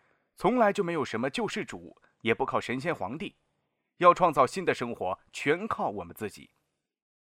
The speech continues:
这正是华为过去和现在的真实写照。从一九九二年开始，华为在G S M上先后投入了十六亿元研发经费，在一九九八年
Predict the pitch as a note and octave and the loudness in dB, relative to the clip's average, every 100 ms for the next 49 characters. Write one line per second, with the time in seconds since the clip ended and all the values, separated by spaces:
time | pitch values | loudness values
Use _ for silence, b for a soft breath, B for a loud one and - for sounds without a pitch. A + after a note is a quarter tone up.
0 | _ _ _ - A#3+ B3+ E3+ - C3 D3 | _ _ _ -2 0 0 0 4 6 4
1 | D3+ F#3+ C#3 - C3 F#2 - C#3 - A#3+ | 0 0 0 -2 -8 -8 -2 -2 0 -2
2 | D#3+ A#2 G#2+ - - - F#3 F3 - F2 | -2 -4 -6 -6 -12 -2 -2 -2 -10 -10
3 | G2 - G2 _ _ _ _ _ _ _ | -12 -8 -10 _ _ _ _ _ _ _
4 | _ _ _ _ _ _ _ _ _ _ | _ _ _ _ _ _ _ _ _ _
5 | _ _ - F3+ G#3+ F3+ F#3+ C#3 C3+ B2+ | _ _ -6 -4 -2 2 2 6 4 4
6 | A2+ - G2+ - - - _ _ _ D#3+ | -2 -4 -6 -8 -18 -20 _ _ _ 6
7 | F3+ D#3+ E3 F3 C#3+ - F3+ D3+ - D3+ | 8 6 2 0 0 0 0 0 2 0
8 | D3+ B2+ G2+ - - G#3+ F#3+ C3+ - A#2 | 0 0 -2 -2 -4 -4 -2 -4 -2 -4
9 | C#3 G2 - C#3+ A3 G3+ E3 G2 F2+ F#2+ | -4 -6 -4 -4 -2 -2 -4 -8 -8 -6
10 | G#2+ G2+ G2 G#2+ G#2 G2+ - _ _ _ | -6 -6 -10 -10 -12 -16 -18 _ _ _
11 | _ _ _ _ - D#3+ F#3 F3 E3 D3 | _ _ _ _ -2 0 0 -2 0 0
12 | C3 C3 G2 | 0 -2 -4